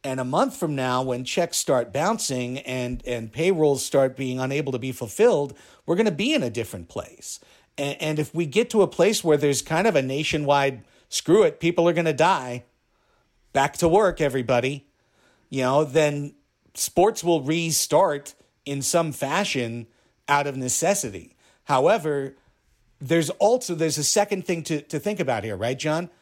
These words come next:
The first thing is when these leagues will start again. And the second thing is when people will be comfortable going.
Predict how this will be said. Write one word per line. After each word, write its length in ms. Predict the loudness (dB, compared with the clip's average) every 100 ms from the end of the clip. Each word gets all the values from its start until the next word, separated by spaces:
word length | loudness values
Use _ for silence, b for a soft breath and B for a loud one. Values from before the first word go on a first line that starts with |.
| b b b b
The 420 | -18 -8 -2 0
first 440 | 2 2 2 0
thing 220 | 0 0
is 280 | 0 -2 -4 -8 b -16
when 640 | -6 0 0 0 0 -4
these 400 | -4 -4 -2 -4
leagues 400 | -2 -2 -2 -4
will 220 | -2 0 0
start 340 | 0 0 0
again. 400 | 0 -2 -2 -6 _ _ _ _ _ _ _ -6
And 180 | -4 -2
the 60 |
second 440 | 0 0 0 -2 0
thing 220 | 0 0
is 320 | -4 -4 -6 -14 -20 _ _ _
when 320 | 0 2 2 -2
people 460 | -2 -2 0 0
will 160 | 2 2
be 120 | 0
comfortable 640 | -4 -2 -2 -2 -4 -4
going. 520 | -4 0 2 0 -6